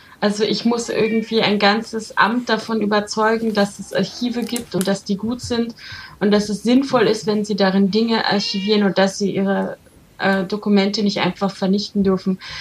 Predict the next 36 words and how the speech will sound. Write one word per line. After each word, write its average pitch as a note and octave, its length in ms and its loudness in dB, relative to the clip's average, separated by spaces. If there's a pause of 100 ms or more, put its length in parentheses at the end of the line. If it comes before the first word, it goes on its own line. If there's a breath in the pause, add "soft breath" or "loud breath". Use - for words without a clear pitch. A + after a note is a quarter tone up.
(200 loud breath)
weil F3 220 4
das F#3 140 0
gesetzeswidrig A#3+ 880 2
ist. F#3 280 0 (640 soft breath)
Ähm, F#3 440 4
das G#3+ 180 0
interessiert A3 560 0
die A3 80 2
natürlich G3+ 580 0
wahrscheinlich F3+ 580 0
nicht. F#3 220 -2
Ich G3 160 -2
darf F#3 220 2
da F#3+ 80 2
ja F3 180 4
nicht F3+ 180 2
so F#3 100 -4
viel F#3 200 -4
zu - 160 -10
sagen. E3+ 340 -2
Ich E3+ 140 -4
habe F3+ 140 -4
eigentlich D#3+ 200 -2
schon E3 140 -6
zu D#3 120 -12
viel E3 200 -10
gesagt. E3 340 -10 (340 loud breath)
Aber G#3+ 280 6
das A3 160 0
ist G#3 180 -4
halt, G3 480 4
ähm, F3 280 -2
das - 180 -14
ist - 140 -10
halt D#3+ 180 -4
so. D3+ 260 -10